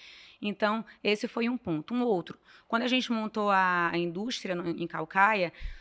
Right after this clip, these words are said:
as outras fábricas que trabalhavam com o mesmo produto que a gente passou a industrializar,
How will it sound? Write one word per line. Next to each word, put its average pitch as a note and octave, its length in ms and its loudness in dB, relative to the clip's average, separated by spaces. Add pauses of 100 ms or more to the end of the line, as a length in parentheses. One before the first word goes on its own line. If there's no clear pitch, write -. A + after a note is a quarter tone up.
(180)
as G3 160 4
outras C4+ 380 -2
fábricas G3 500 4
que - 80 -20
trabalhavam F3+ 520 4
com F#3 100 -6
o F3+ 40 -2
mesmo A3 220 2
produto A3 320 0
que G#3 80 -6
a G3+ 60 -4
gente F#3 200 -6
passou G3+ 240 -6
a F#3 40 -4
industrializar, F3 840 -2